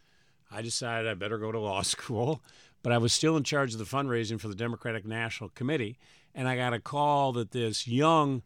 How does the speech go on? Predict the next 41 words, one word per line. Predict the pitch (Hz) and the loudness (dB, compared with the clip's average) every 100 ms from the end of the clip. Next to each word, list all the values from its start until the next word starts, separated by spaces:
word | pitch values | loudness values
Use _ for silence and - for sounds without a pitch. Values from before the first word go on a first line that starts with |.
| _ | _
former | - - 214 285 170 | -12 2 4 6 6
governor, | 104 87 101 | 4 2 2
remember | 110 151 147 | 2 2 2
he | |
was | 120 95 | 2 0
the | 107 92 | -4 -4
youngest | 107 143 139 92 | -2 -2 -4 -2
governor | 110 175 160 107 | 4 4 4 -2
elected | 92 92 - 90 - | -2 -6 -8 -12 -6
and | 131 135 | -2 0
the | 120 | 0
youngest | 117 123 110 - | -2 -2 -4 -6
former, | 151 170 110 - - - | -2 0 -2 -6 -20 -18
he | - 123 | -6 -2
got | 117 | -2
beat | 107 143 | 0 0
by | 123 | -2
Bill | 107 131 123 | 0 0 2
White | 196 139 | 2 0
in | |
nineteen | 113 117 131 131 | -2 -2 0 4
eighty. | 196 170 90 - _ _ _ - _ _ _ _ _ | 8 6 4 -10 _ _ _ -20 _ _ _ _ _
And | 135 135 135 127 | -6 -2 -2 -2
he | 139 | 0
was | 175 - | 0 0
coming | - 165 175 | 0 0 0
up | 160 151 | 0 -2
to | - | -4
Maryland. | 120 143 156 135 127 120 | -2 2 2 2 0 -2
Harry | 135 156 | -2 -2
Hughes | 131 139 139 | 0 0 -2
was | 123 110 | -4 -6
the | |
governor. | 110 135 127 117 | -2 0 0 0
They | 113 113 | -2 -2
had | 120 117 | -4 -2
a | 113 | -2
governor's | 107 151 139 113 | 0 0 0 -4
conference | - 117 104 107 - | -4 -6 -4 -8 -8
up | 104 | -10
there. | - 107 113 | -8 -8 -8